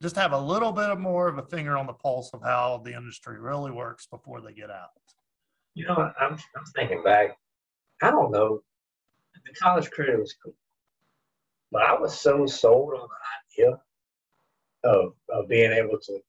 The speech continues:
Speaker 2: connect with Jeff and learn. You know, I don't, I probably would have did it without the credit, to be honest. I mean, just because I knew it was, it was making me better, and it was helping me,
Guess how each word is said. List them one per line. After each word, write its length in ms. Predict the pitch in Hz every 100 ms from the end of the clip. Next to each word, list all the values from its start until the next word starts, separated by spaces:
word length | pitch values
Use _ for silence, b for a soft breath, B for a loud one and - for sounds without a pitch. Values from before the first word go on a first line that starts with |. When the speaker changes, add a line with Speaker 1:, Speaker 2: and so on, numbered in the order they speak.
| -
Speaker 2:
connect 240 | 117 117 -
with 140 | 110
Jeff 320 | 98 107 107 104
and 120 | 92 95
learn. 460 | 101 110 113 120 - _ _ _ _ -
You 80 |
know, 140 | 117 - 113
I 60 | 156
don't, 220 | - - _ _ -
I 120 | - -
probably 300 | 160 196 113
would 140 | 113
have 120 | 110
did 140 | 127 180
it 80 | -
without 280 | 131 110 -
the 80 | -
credit, 220 | 92 90 _
to 60 | 95
be 120 | 95
honest. 520 | 110 123 - - _ _ _ _ _ _
I 60 | 117
mean, 200 | 117 113
just 220 | 160 156
because 640 | 151 - 156 151 143 - _ _ _ _ _ _ _ -
I 140 | 117 113
knew 340 | 135 143 139
it 180 | 131 123
was, 420 | 120 113 - - _
it 80 | 123
was 240 | 117 110 - - - _ -
making 340 | 123 123 113
me 160 | 117 - _ 110
better, 360 | 113 107 101 _ _ _ _
and 100 | 113 101 _ b b b
it 120 | 117 110
was 200 | 110 -
helping 340 | 143 139 110
me, 300 | 107 104 95